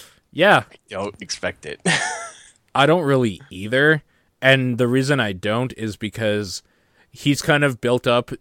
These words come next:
Speaker 1: this, like, reputation for himself now, where
Speaker 2: Yeah.
Speaker 1: that if he went back to, like, that schlocky type of thing,
Speaker 2: Mm-hmm.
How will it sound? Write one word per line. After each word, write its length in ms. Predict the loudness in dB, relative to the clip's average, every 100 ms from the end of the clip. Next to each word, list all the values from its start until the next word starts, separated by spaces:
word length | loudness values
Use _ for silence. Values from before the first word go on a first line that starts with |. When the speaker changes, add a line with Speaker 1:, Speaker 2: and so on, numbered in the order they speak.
| -12
Speaker 1:
this, 380 | -8 -6 -6
like, 380 | -6 -6 -6 -10
reputation 640 | -6 -6 -6 -6 -6 -8 -6
for 160 | -6
himself 440 | -6 -6 -8 -8 -10
now, 460 | -12 -6 -4 -4 -6 _ _ _ _
where 140 | -4
Speaker 2:
Yeah. 60 | 0
Speaker 1:
that 180 | 2 2
if 120 | 0
he 120 | -2
went 260 | 0 -2 -4
back 240 | -4 -4
to, 120 | -4 -4
like, 380 | -4 -4 -6
that 180 | -8 -6
schlocky 500 | -6 -6 -6 -6 -6
type 220 | -6 -6
of 100 | -8
thing, 460 | -10 -10 -8 -10 -12 _ _ _ _ _ _ _ -10
Speaker 2:
Mm-hmm. 140 | -4